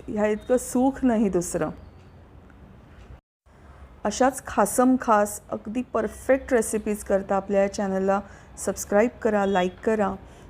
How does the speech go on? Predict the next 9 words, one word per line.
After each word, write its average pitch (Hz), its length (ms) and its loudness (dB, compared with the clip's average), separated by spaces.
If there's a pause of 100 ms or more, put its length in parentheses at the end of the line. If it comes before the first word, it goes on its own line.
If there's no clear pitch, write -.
(240)
आणि 202 440 -2
मला 202 280 2
जरूर 208 380 2
कळवा 247 380 2
तुम्हाला 220 260 -2
ही 220 60 2
भाजी 214 340 -4
आवडली 196 440 0
का. 185 260 -6